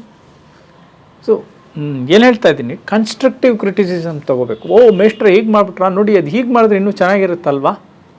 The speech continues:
ಅಥವಾ ಒಂದ್ ಮಗು, ಒಂದ್ ಕಂಬೈನ್ಡ್ ಸ್ಟಡಿ ಯಾಕೆ ಮಾಡ್ತಾರೆ ಅವರು? ಕನ್‌ಸ್ಟ್ರಕ್ಟಿವ್ ಕ್ರಿಟಿಸಿಸಮ್ ನಡೆಯುತ್ತಲ್ಲ, "ಏ, ಲೆಕ್ಕ ಹಿಂಗಲ್ಲ ಕಣೋ, ಹಿಂಗ್ ಮಾಡೋದು, ಈ ಫಾರ್ಮುಲಾ ಹೀಗ್ ಬರಿಬೇಕು, ಹಾಗಲ್ಲ."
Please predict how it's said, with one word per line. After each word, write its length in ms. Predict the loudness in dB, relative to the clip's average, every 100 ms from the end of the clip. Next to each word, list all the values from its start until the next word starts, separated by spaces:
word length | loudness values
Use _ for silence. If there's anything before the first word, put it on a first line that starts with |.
| _ _ _ -2
ಅಥವಾ 260 | -2 2 0
ಒಂದ್ 380 | 2 0 2
ಮಗು, 240 | 2 2 4
ಒಂದ್ 340 | 2 0 -4
ಕಂಬೈನ್ಡ್ 420 | 0 2 2 0
ಸ್ಟಡಿ 300 | 0 0 4
ಯಾಕೆ 220 | 4 2 -2
ಮಾಡ್ತಾರೆ 360 | -10 -6 -4 -4
ಅವರು? 360 | -6 -10 -18 _ _ _
ಕನ್‌ಸ್ಟ್ರಕ್ಟಿವ್ 680 | -4 -2 -4 -6 -6 0 0
ಕ್ರಿಟಿಸಿಸಮ್ 680 | 0 -6 -8 -10 -10 -8 -8
ನಡೆಯುತ್ತಲ್ಲ, 440 | -4 -4 -4 0
"ಏ, 280 | 4 6 4 2
ಲೆಕ್ಕ 280 | -2 0 0
ಹಿಂಗಲ್ಲ 420 | 0 0 0 -2
ಕಣೋ, 260 | -2 -4 -6
ಹಿಂಗ್ 220 | -6 -6
ಮಾಡೋದು, 440 | -4 -6 -8 -16 _ _ _ _ _ _ _ _ _ _ _ -2
ಈ 60 |
ಫಾರ್ಮುಲಾ 460 | 2 4 4 6 4
ಹೀಗ್ 220 | 4 2
ಬರಿಬೇಕು, 360 | 0 0 -2 -2
ಹಾಗಲ್ಲ." 560 | -2 0 -2 -4 -12